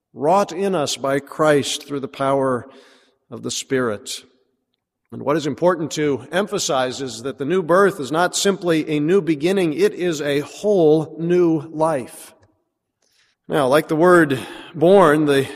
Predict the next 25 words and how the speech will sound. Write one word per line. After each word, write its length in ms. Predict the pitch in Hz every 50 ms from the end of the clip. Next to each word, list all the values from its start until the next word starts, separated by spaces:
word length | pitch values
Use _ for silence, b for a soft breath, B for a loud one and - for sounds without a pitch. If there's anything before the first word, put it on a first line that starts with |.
| B B B -
word 280 | 151 156 165 160 139
many 240 | 143 151 170 180 170
versions 640 | 147 151 165 165 156 127 147 139 131 127 - - -
translate 720 | - 165 160 165 170 160 127 139 151 147 143 139 131 - -
as 600 | - 143 143 143 139 131 123 113 107 101 - b b b b b b b b b b b _
again 540 | 139 135 120 165 190 208 170 135 139 160 165
has 300 | 151 147 147 143 143 131
two 200 | - - 180 175
meanings. 720 | 165 180 196 202 185 165 131 107 90 87 - - - - - _ _ _ _ _ _ _ _ _ _ _ _ _ _ _ _ _ _ -
The 80 | 117 117
Greek 280 | 117 131 135 123 - -
term 540 | - 143 143 143 139 131 127 117 B B B B B B B B B B B B B B B B _ -
anothen 720 | 139 151 180 202 196 175 156 - 151 135 135 127 123 117
refers 420 | 123 123 - 156 156 156 147 151
to 100 | - 151
something 460 | 139 - 156 151 151 - 151 147 143 139
repeated. 720 | 131 - 135 147 147 139 - - 208 220 190 170 127 107
From 200 | - 160 156 156
it 100 | 160 147
is 160 | 156 151 135 127
derived 480 | 135 143 143 135 131 139 143 139 135
the 100 | 147 143
English 440 | 135 139 139 135 139 139 135 - -
word 440 | 127 127 127 135 139 139 143 - b b b b b b b -
another. 680 | 143 143 156 160 175 202 190 180 143 110 92 - -